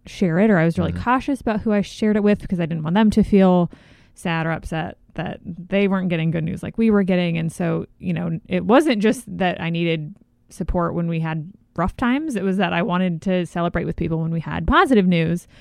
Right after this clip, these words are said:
Speaker 1: Um, so I was thankful to have that support system along the way.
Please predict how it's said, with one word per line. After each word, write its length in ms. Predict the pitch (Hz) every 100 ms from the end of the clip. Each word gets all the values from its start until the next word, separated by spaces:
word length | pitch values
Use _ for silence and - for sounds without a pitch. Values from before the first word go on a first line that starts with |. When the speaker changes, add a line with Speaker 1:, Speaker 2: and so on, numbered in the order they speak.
| - - _
Speaker 1:
Um, 320 | 165 165 160 -
so 360 | 180 165 170 -
I 140 | 202
was 160 | 208 -
thankful 720 | 175 170 - 165 160 160 160 _ _ -
to 100 | -
have 240 | 160 151 147
that 140 | 156
support 320 | - - 170
system 280 | - - 175
along 220 | - - 147
the 60 |
way. 240 | 139 -